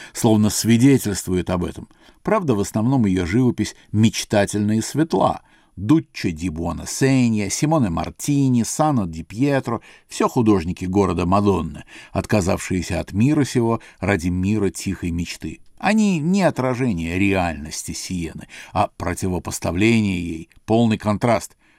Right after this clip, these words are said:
Вот Маттео ди Джованни — это подлинно сиенский художник. Он постоянно писал «Избиение младенцев Иродом». И как писал!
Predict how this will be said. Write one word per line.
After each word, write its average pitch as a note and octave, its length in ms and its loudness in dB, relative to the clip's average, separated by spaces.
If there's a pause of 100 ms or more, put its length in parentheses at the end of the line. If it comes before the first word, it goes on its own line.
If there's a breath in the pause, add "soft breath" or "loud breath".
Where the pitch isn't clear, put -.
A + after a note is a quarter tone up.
Вот D3+ 200 0
Маттео F3 500 2
ди D#3+ 120 -2
Джованни — F#3+ 640 0
это G#3+ 200 -6
подлинно F2+ 600 -2
сиенский E2+ 540 -4
художник. E2+ 580 -6 (360 loud breath)
Он F#3 160 2
постоянно D#3+ 560 0
писал G2 320 -4 (180)
«Избиение F#2+ 720 0
младенцев F2+ 680 -2
Иродом». E2 480 -2 (160 soft breath)
И D#2+ 100 -8
как B2 480 0
писал! G#2 640 -4